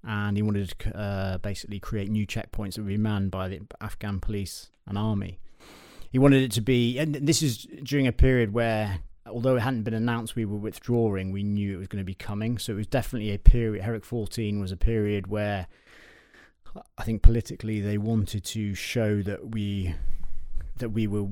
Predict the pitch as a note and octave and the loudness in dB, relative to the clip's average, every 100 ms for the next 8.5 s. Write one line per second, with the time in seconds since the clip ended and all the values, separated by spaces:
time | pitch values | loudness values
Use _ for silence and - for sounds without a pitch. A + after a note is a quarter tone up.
0 | - A#2+ A2+ - - F3+ - A#2 G#2+ F#2+ | -8 -8 0 0 0 -6 -4 -2 0 -2
1 | F#2+ G2+ G#2+ G#2 G2+ G2 - - - - | -4 -4 -4 -2 -4 -6 -12 -18 -20 -8
2 | B2 B2+ A2+ G#2+ G#2 A2+ A2 G#2+ G#2+ G2+ | 0 2 2 -2 -4 -4 -4 0 0 0
3 | G#2+ G#2 F#2 - A2+ G2 - G#2+ G2 - | -2 -4 -6 -4 -4 -4 -6 -6 -6 -6
4 | G#2 F#2+ - G2 - - G2 G2 G2 - | -6 -8 -8 -10 -10 -12 -10 -8 -8 -10
5 | - - - - - - - - A#2+ C3+ | -12 -8 -4 -4 -4 -8 -10 -4 -2 4
6 | D3+ A#2 A#2 D3+ C3 A2+ B2+ A#2 F#2+ G2+ | 4 4 4 4 4 2 2 2 0 -2
7 | B2 G#2+ G#2+ A2 G#2+ - - - - - | -2 0 0 0 2 4 6 6 2 0
8 | - A2 G#2 G#2 | -4 -4 -2 -2